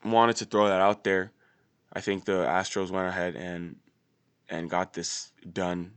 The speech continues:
because of the Framber Valdez situation, which is unfortunate 'cause Valdez was good for them last year. Obviously, a low cost controlled piece of the roster who was awesome for them.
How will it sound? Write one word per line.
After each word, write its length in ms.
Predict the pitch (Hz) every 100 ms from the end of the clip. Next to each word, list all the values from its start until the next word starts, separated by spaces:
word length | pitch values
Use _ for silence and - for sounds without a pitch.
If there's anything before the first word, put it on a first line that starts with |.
| _
because 300 | - - 98
of 40 | 90
the 60 |
Framber 300 | - 90 87
Valdez 340 | 87 82 80 85
situation, 360 | - 76 -
which 120 | - -
is 220 | 202 - _ - -
unfortunate 520 | 180 180 160 156 117
'cause 100 | 110 92 -
Valdez 460 | 95 131 123 123 110
was 100 | 85
good 180 | 95
for 120 | - 82
them 120 | 82
last 280 | 65 - -
year. 180 | 101 -
Obviously, 440 | 69 82 - 90 - - - _ -
a 60 | 87
low 440 | 92 95 95 92 _ _ _ _ _ _ _ _ _ _ -
cost 280 | 101 92 -
controlled 580 | 90 - 90 87 82 - _ _ _ _ _ _ -
piece 400 | 120 135 - - _
of 160 | - 95
the 80 | 92
roster 400 | 107 127 - 104
who 240 | 104 101
was 420 | 98 92 87 - -
awesome 320 | - 131 -
for 140 | 104 95
them. 240 | 85 87